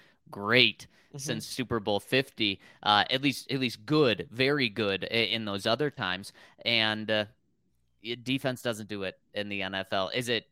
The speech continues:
Speaker 1: you know, a nice little bonus for, for a coach to come in and say, "Man, this offense is a mess, but at least I have a good defense that, that, that, that I can work with"? Yeah, it's a nice bonus, but I don't think that's attracting anyone. I certainly don't think it's attracting Sean Payton, Jim Harbaugh,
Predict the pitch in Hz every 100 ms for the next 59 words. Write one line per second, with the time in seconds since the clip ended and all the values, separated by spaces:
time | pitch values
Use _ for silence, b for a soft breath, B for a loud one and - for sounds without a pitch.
0 | _ 117 117 107 110 113 127 98 - 104
1 | 117 160 - - 156 - 165 156 151 165
2 | - 175 180 165 165 165 - 127 104 107
3 | 113 101 107 107 101 - 98 95 95 101
4 | 104 - 131 - 160 202 - 240 214 160
5 | 170 131 139 208 160 127 123 - 117 101
6 | 117 98 110 110 110 - 107 95 104 -
7 | 143 160 B B B 233 247 98 - 156
8 | - 127 127 120 - 123 123 101 117 113
9 | 120 113 101 98 98 92 - 95 90 -
10 | 92 92 95 98 90 110 107 - 151 117
11 | 104 95 92 98 - 92 - 95 92 92
12 | 90 95 90 92 98 95 101 92 95 92
13 | 95 95 98